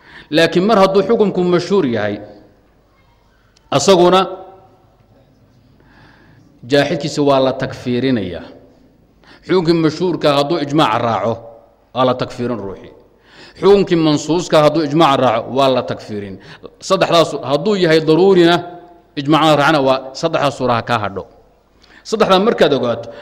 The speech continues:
laba suuruu sheekhu meesha kuu, kuu gelin hayaa oo maqsuudkaba ah, anunba hadalka kuu ballaadhiyey. Waa maxay? Waa xukum aan lagu ijmaacin, laakiin mansuus ah. Qur-aanka caddeeyey.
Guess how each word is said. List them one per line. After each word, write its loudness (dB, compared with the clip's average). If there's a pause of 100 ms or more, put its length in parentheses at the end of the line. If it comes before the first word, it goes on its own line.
laba 4
suuruu 4
sheekhu 2
meesha 0
kuu, -4 (420)
kuu -6
gelin 0
hayaa 2 (500)
oo -2
maqsuudkaba 0 (140)
ah, 0 (140)
anunba -2
hadalka -2
kuu -4
ballaadhiyey. -4 (240)
Waa 2
maxay? -2 (380)
Waa 4
xukum 2
aan 0
lagu 2
ijmaacin, 0 (920)
laakiin 4
mansuus 2
ah. -6 (640)
Qur-aanka 6
caddeeyey. -6